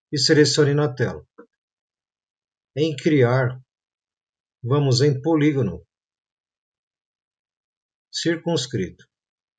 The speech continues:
Pegue aqui. Alinhamento deste ponto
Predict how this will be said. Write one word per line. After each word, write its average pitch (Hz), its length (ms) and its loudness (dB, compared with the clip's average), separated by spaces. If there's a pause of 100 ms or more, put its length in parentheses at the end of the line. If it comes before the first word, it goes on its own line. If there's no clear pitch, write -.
(200)
Pegue 117 260 0
aqui. 180 480 -4 (3000)
Alinhamento 127 840 2
deste 123 500 -2 (140)
ponto 160 400 -2